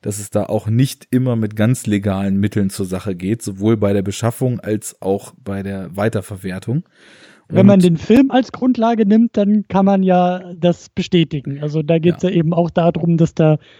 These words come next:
Speaker 2: im Grunde genommen ein großes Ding gedreht wird am Ende.
Speaker 1: Genau.
Speaker 2: Und, äh, ja.
Speaker 1: Das ist dann halt schon so filmische Fiktion, aber am Anfang, wo sie dann halt auch irgendwo unterwegs sind, das Metall halt wirklich klauen, ich denke schon, dass es Leute gibt, die das auch so angegangen sind, das Schrotten damals.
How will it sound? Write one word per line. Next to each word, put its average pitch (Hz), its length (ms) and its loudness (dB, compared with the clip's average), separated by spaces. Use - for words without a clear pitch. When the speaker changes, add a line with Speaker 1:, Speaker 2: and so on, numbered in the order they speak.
Speaker 2:
im 180 140 4
Grunde 190 220 6
genommen 180 340 0
ein 175 80 -6
großes 160 320 0
Ding 190 160 4
gedreht 156 360 0
wird 143 200 -2
am 143 120 -6
Ende. 143 260 -2
Speaker 1:
Genau. 139 240 0
Speaker 2:
Und, 131 260 -4
äh, 135 280 -2
ja. 131 100 -12
Speaker 1:
Das 123 280 -2
ist 135 120 -2
dann 110 140 -2
halt 101 160 -2
schon 156 220 2
so 123 100 0
filmische 120 440 2
Fiktion, 156 720 -2
aber 101 380 -2
am 98 120 -2
Anfang, 113 460 0
wo 107 80 -2
sie 101 120 -4
dann 95 200 0
halt 98 220 -4
auch 98 220 -4
irgendwo 110 300 -2
unterwegs 101 520 -4
sind, 104 240 -6
das 98 140 -6
Metall 98 360 -4
halt 98 160 -4
wirklich 98 360 -8
klauen, 113 460 0
ich 98 120 -14
denke 123 240 0
schon, 110 320 0
dass 92 120 0
es 90 140 -8
Leute 95 320 0
gibt, - 320 -8
die 95 80 -4
das 90 220 -6
auch 92 160 -8
so 98 200 -6
angegangen 87 600 -6
sind, 87 260 -8
das - 160 -14
Schrotten - 340 -16
damals. - 500 -18